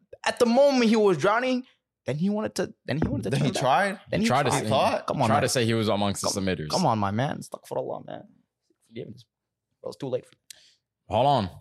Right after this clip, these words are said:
Speaker 3: He could have. If he was sincere,
Speaker 1: If he was
Speaker 3: Allah would have
Speaker 1: sincere,
Speaker 3: forgave him.
Speaker 1: Allah would have forgave him. SubhanAllah.
Speaker 3: Yeah, look at that.
Speaker 1: But now you see the end of those who commit terrible actions, the criminals.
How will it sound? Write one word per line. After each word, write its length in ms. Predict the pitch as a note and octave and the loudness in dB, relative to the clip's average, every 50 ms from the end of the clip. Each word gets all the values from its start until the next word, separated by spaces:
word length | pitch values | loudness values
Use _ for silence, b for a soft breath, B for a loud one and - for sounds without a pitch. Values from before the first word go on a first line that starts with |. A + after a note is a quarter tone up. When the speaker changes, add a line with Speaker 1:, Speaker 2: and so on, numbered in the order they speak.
| - - | -20 -20
Speaker 3:
He 60 | - - | -8 -2
could 180 | - B2+ A#2+ | 0 2 2
have. 160 | A2 F#2 - - _ - _ _ | 2 0 0 -4 _ -20 _ _
If 100 | - - | -6 -4
he 60 | A#2+ A#2 | -2 -2
was 160 | A2+ A2+ - | 0 0 -2
sincere, 540 | - A2+ G#2 - - C#3+ D3+ E3 E3 F3 F3+ | -2 -2 -4 -2 0 0 0 0 -2 -4 -6
Speaker 1:
If 60 | E3 | -8
he 80 | - C3+ | -6 -2
was 160 | D3 F2 G2 | -2 0 2
Speaker 3:
Allah 80 | A#2 C3 | 2 2
would 80 | C3 | 2
have 60 | A#2+ - | 2 0
Speaker 1:
sincere, 280 | C3 A2+ A#2 C#3+ D3+ C#3 | 0 2 2 2 2 2
Speaker 3:
forgave 40 | A#2 A2+ | 2 2
him. 80 | F#2+ F3 | 2 2
Speaker 1:
Allah 100 | E3+ F#3 | 2 2
would 100 | E3+ D3+ | 0 -2
have 80 | C3+ | -4
forgave 360 | - B2+ A#2+ A#2+ B2 A2+ G#2+ | -6 -6 -6 -4 -4 -4 -6
him. 220 | G#2+ G2+ F2+ F2 - _ _ _ _ _ _ _ _ _ _ _ _ | -8 -12 -14 -16 -18 _ _ _ _ _ _ _ _ _ _ _ _
SubhanAllah. 640 | - - - - - - - - - - - - - - _ _ _ - | -20 -20 -16 -14 -12 -12 -12 -12 -12 -12 -12 -14 -14 -16 _ _ _ -12
Speaker 3:
Yeah, 120 | - - - | -10 -8 -6
look 180 | - D#2 - | -6 -4 -4
at 60 | E2+ | -4
that. 260 | D#2 C#2+ C2+ - - - | -4 -4 -4 -6 -6 -6
Speaker 1:
But 280 | B2 A2+ G2+ - - | -6 -6 -6 -10 -8
now 180 | - G#2+ A#2+ C3+ | -6 -4 -2 -2
you 140 | C3 B2+ A#2 | -2 -4 -4
see 160 | - - B2+ | -4 -4 -2
the 180 | A2 A2+ - | -2 -2 -2
end 160 | B2+ C3+ B2 A2+ | -2 -2 -2 -4
of 100 | G#2+ G2+ | -6 -6
those 200 | A2+ A#2 B2 - | -6 -8 -8 -10
who 180 | A2 G#2 G2+ - | -12 -14 -14 -12
commit 340 | - G#2+ G#2+ A2+ G#2 - _ _ _ _ _ _ _ _ _ _ _ _ _ | -12 -10 -8 -8 -10 -12 _ _ _ _ _ _ _ _ _ _ _ _ _
terrible 360 | - A2 G#2+ A2 G#2 G2 G2 | -8 -8 -6 -6 -6 -6 -8
actions, 320 | G2 G#2 - - - - _ _ _ _ _ _ _ - | -8 -8 -8 -10 -16 -20 _ _ _ _ _ _ _ -20
the 100 | - - | -20 -20
criminals. 540 | - - - A2+ G#2 - - - - - - | -16 -14 -12 -12 -12 -14 -16 -20 -20 -20 -20